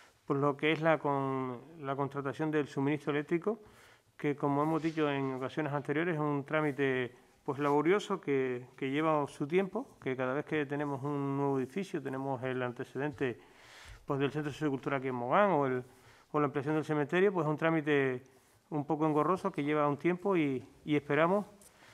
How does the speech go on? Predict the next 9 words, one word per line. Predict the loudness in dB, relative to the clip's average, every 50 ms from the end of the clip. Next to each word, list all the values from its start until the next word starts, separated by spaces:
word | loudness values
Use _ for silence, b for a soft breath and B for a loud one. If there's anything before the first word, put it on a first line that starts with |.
| B B B B
pues, | 2 4 6 6 6 4 2
poder | -2 -4 0 4 4 6 4 4
terminarlo. | 2 0 2 4 4 4 4 2 2 2 2 2 2
Hemos | 2 2 2 4 4
ido | 4 4 6
avanzando | 6 4 4 2 2 0 0 0
poco | 0 0 0
a | 0 0
poco | 0 -2 -2 -4 -6 -6